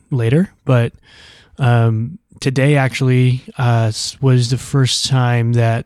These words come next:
besides, someone besides Paul or I have cloned the Design Collective code down and got it running locally. Uh, so that feels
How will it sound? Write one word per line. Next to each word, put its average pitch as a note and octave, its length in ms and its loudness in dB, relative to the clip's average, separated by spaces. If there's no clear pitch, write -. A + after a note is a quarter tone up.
besides, B2+ 580 -2
someone C#3+ 200 2
besides B2+ 340 -2
Paul C3+ 340 0
or A#2+ 140 0
I A2 160 0
have A2 480 -2
cloned A#2+ 400 0
the A#2+ 120 0
Design A2+ 300 0
Collective A2+ 320 -4
code A#2 220 0
down A2+ 260 0
and A2 80 0
got A2 160 -2
it A#2+ 60 -6
running A2 260 0
locally. - 480 0
Uh, A2+ 480 -2
so A2+ 400 0
that A#2+ 160 -4
feels A2 560 0